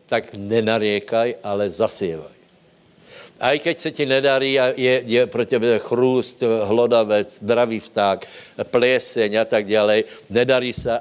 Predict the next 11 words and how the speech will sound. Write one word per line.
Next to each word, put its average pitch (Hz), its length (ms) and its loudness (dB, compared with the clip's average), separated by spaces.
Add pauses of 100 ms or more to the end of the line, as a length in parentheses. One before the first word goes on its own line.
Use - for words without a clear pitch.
(120)
aj 127 360 0 (120)
tak, 127 380 0
keď 127 160 -4
budeš 110 240 -2
siať, 117 440 0 (120)
budeš 104 480 -2
žať. 104 260 2 (280)
Amen. 117 420 -4 (1500)
Eh, 113 300 4
zrovna 185 460 2
tak, - 540 -2